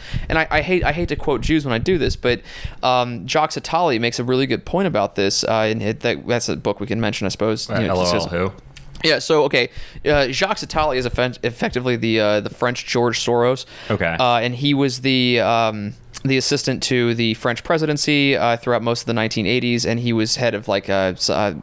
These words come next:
Speaker 1: one of the divisions of the European Bank. Uh, so he was, he was a big bankster,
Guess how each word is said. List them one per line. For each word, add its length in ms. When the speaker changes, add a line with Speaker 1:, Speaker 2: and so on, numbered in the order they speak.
Speaker 1:
one 180
of 100
the 140
divisions 480
of 80
the 80
European 460
Bank. 320
Uh, 240
so 100
he 20
was, 100
he 60
was 120
a 20
big 240
bankster, 500